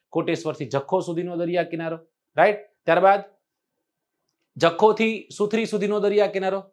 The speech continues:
ત્યારબાદ તો કે ભાઈ સુથરી જે છે, એ સુથરીથી આપણે આગળ વધવાનું છે. સુથરીથી ક્યાં જવાનું છે? સુથરીથી આપણે આગળ વધવાનું છે.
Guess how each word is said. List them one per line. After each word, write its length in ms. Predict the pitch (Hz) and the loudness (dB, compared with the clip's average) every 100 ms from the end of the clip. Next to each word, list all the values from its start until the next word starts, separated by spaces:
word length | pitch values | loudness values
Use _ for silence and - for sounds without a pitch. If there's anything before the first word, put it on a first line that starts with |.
| _ _ _ | _ _ _
ત્યારબાદ 460 | 180 202 208 208 202 _ _ | 4 6 4 2 -2 _ _
તો 80 | 180 | -2
કે 80 | 196 | 0
ભાઈ 420 | 185 220 208 - _ - | 2 2 -2 -12 _ -6
સુથરી 340 | 214 214 247 220 | -2 2 2 4
જે 140 | 214 | 2
છે, 120 | 202 | 2
એ 40 | 214 | -2
સુથરીથી 460 | 202 202 214 208 | -2 -2 -2 0
આપણે 200 | 196 202 | 0 4
આગળ 240 | 202 202 214 | 4 4 2
વધવાનું 440 | 214 202 208 202 | 2 2 2 -2
છે. 120 | - - _ _ _ _ | -12 -20 _ _ _ _
સુથરીથી 360 | 180 196 190 196 | -4 -2 -2 -2
ક્યાં 200 | 208 202 | 0 2
જવાનું 280 | 208 208 | 2 2
છે? 100 | 208 | -4
સુથરીથી 460 | 214 196 202 190 196 | -4 -2 -2 -2 0
આપણે 200 | 180 190 | 2 4
આગળ 220 | 180 196 | 4 4
વધવાનું 440 | 202 196 196 196 | 2 2 0 -2
છે. 80 | 180 | -6